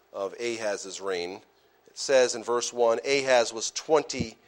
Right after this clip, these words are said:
years old when he became king, and he reigned sixteen years in Jerusalem.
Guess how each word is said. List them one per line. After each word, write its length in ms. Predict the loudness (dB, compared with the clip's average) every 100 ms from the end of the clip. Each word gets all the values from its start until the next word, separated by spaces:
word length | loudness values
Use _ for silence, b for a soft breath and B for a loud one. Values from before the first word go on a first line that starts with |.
| b
years 320 | -6 -4 0
old 320 | 2 4 4 0
when 140 | -4
he 140 | -6
became 460 | -12 -12 -8 -6 -6
king, 420 | -6 -4 -4 -6 -12 B B B B
and 100 | -6
he 100 | -2
reigned 280 | 2 4 4
sixteen 500 | -2 -4 -6 -4 -6
years 380 | -4 -4 -4 -8
in 240 | -8 -10
Jerusalem. 640 | -10 -10 -8 -6 -6 -6